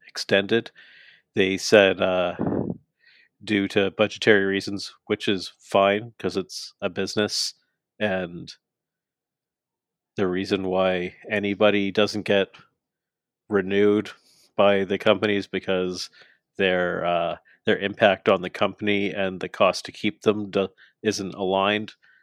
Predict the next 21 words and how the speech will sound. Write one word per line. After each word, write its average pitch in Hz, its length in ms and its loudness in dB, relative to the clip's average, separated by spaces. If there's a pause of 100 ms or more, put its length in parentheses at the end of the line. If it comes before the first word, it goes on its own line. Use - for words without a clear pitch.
(140)
So, - 440 -6 (400)
yeah, 98 280 4 (140)
it's 92 280 -8
a, 85 160 -4 (720)
of - 80 -20
course, 92 320 4
they 101 120 4
have, 95 300 2
but 101 180 2 (220)
they 101 140 6
ha-, - 480 4
every 110 240 4
company 101 400 -2
has 101 180 4
a 98 60 -4
budget, 95 400 -2
especially 95 500 -4
a 82 100 -2
company 95 360 -6
that 87 120 -6
is - 280 -8